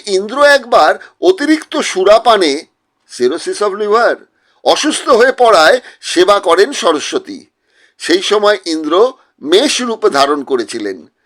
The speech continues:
ইন্দ্র সুস্থ হয়ে তার মেষ রূপ দান করেন সরস্বতীকে। অর্থাৎ সরস্বতী কি তাহলে স্বর্গের সেবাদাসী ছিলেন? কোথাও বলা হয়েছে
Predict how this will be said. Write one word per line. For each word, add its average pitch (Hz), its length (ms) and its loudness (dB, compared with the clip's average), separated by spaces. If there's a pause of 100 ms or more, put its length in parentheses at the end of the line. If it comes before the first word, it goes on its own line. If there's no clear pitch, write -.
(240)
ইন্দ্র 165 360 -2
সুস্থ - 380 -10
হয়ে 156 400 2 (240)
তার 147 240 0
মেষ 160 380 -6
রূপ 190 260 -6
দান 127 320 -2
করেন 139 320 -6
সরস্বতীকে। 120 840 -8 (400)
অর্থাৎ 147 460 0 (260)
সরস্বতী 156 600 -6
কি 214 160 -16
তাহলে 202 540 2 (160)
স্বর্গের 135 540 0
সেবাদাসী 135 680 -4
ছিলেন? 240 480 -4 (460)
কোথাও 330 300 4
বলা 320 220 4
হয়েছে 254 500 2